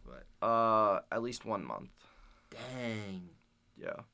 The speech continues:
Speaker 1: How do they test this stuff?
Speaker 2: I don't know.
Speaker 1: <laughs> How
Speaker 2: It
Speaker 1: do you
Speaker 2: said my,
Speaker 1: test?
Speaker 2: my experiment confirmed that goldfish can learn quickly and showed that goldfish can recall memories for at least <laughs> one month.
Speaker 1: That's, that's wild. Four for five, though. Not too shabby. I'll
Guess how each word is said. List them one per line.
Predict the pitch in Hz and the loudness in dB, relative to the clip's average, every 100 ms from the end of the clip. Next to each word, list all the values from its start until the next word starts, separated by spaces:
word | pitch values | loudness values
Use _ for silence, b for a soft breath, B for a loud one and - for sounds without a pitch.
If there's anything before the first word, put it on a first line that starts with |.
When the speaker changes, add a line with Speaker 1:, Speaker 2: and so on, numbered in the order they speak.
| _ | _
Speaker 1:
How | - 180 175 | -12 -8 -4
do | 175 | -2
they | 170 147 | -2 -2
test | 151 170 - | -2 -4 -6
this | 120 | -4
stuff? | - - 170 - - | -2 2 2 2 10
Speaker 2:
I | 285 - | 12 12
don't | 254 - - - - 208 - | 10 8 12 12 12 8 8
know. | 349 359 330 | 10 10 10
Speaker 1:
<laughs> | - 247 - | 10 8 10
How | 226 | 6
Speaker 2:
It | - | 6
Speaker 1:
do | 285 | 4
you | |
Speaker 2:
said | 254 185 - | 4 4 4
my, | 139 135 - | 4 4 2
Speaker 1:
test? | - | -2
Speaker 2:
my | 123 | -6
experiment | - 131 - 135 139 135 120 | -6 -6 -4 0 0 0 -6
confirmed | - 123 - 120 113 | -10 -8 0 0 2
that | 107 95 | 0 0
goldfish | 104 104 - 110 | -2 -2 -2 -6
can | - 113 | -6 -6
learn | 104 101 | -4 -6
quickly | 101 107 110 | -6 -8 -6
and | 98 95 | -6 -8
showed | - 92 | -8 -10
that | 92 | -8
goldfish | - 98 95 104 | -8 -8 -8 -12
can | - 101 95 _ - | -10 -14 -14 _ -14
recall | 104 - 101 | -8 -4 -2
memories | 98 95 95 92 | -2 -6 -6 -10
for | - 123 | -6 -2
at | 120 | -2
least | 110 110 - | -2 -6 -6
<laughs> | |
one | 143 147 135 | -2 -2 0
month. | 135 120 110 b b b _ _ _ - - | 2 0 -2 b b b _ _ _ -12 -8
Speaker 1:
That's, | 101 110 - - - | -2 -2 -2 -8 -8
that's | 90 95 | -10 -10
wild. | 87 55 50 - _ - | -12 -14 -16 -18 _ -10
Four | 135 160 | -6 -6
for | 151 95 | -6 -10
five, | - 90 101 98 | -10 -8 -8 -8
though. | 104 98 | -14 -14
Not | 95 123 135 | -12 -12 -12
too | - 95 | -14 -16
shabby. | - 73 69 69 67 | -16 -16 -16 -18 -18
I'll | 92 | -20